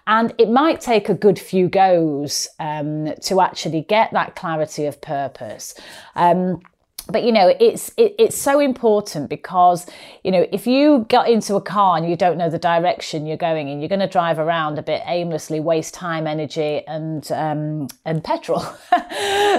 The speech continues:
So it's a bit similar to that. You know, if you're not clear what you want in life, you'll probably put time, effort, and energy into things that aren't actually serving your purpose or your reason why.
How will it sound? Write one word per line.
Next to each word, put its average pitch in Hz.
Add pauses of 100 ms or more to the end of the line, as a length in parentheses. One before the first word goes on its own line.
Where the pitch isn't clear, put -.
(100)
So 277
it's 269
a 269
bit 262
similar 240
to 202
that. 196
You 175
know, 175
if 175
you're 247
not 277
clear 214
what 185
you 180
want 180
in 170
life, 170
you'll 170
probably 220
put -
time, 185
effort, 175
and 165
energy 170
into 170
things 170
that 170
aren't 175
actually 175
serving 165
your 156
purpose 160
or 170
your 160
reason 160
why. 156